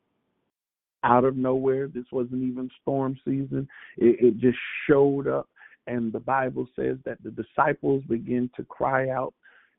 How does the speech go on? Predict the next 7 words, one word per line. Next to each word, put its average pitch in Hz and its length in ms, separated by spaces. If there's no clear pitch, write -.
"Hey, 175 320
don't 151 260
you 190 160
care 160 440
that 120 280
we 156 600
perish?" 156 440